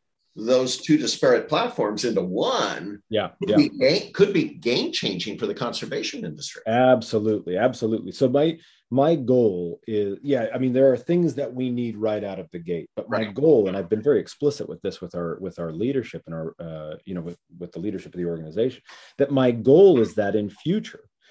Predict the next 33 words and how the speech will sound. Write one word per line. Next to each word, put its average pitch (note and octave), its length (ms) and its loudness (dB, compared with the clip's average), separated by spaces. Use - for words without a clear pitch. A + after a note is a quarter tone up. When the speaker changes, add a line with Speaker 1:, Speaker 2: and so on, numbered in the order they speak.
Speaker 2:
I C3 120 4
can C3 200 2
be B2 120 4
in A#2+ 100 4
a A2+ 40 0
position G#2+ 640 -4
to F2+ 440 -4
actively, G#2 960 -2
uh, F#2 300 -4
you A2+ 120 -4
know, F#2+ 200 -4
you G#2 200 -10
know, F#2+ 180 -8
not D3 220 4
only B2 160 6
suggest, A2+ 720 -2
but A2 100 0
also A2 280 2
to G2 100 -4
say, G#2+ 280 -4
"This C#3 460 4
is C#3+ 280 2
the B2 140 2
way B2 540 4
that A2 240 -2
safety D3 480 -6
and B2+ 120 -4
security G#2+ 680 -2
ought B2+ 360 0
and G#2+ 140 -8
should C#3+ 340 -4
be A2+ 120 0
done F#2+ 360 -2